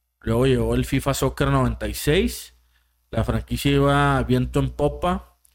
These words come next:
Habrá sido absurdo no seguir apostando por este producto,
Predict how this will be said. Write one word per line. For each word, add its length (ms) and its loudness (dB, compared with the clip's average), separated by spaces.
Habrá 300 0
sido 220 2
absurdo 400 0
no 120 0
seguir 260 2
apostando 520 -4
por 140 -2
este 200 -2
producto, 640 -2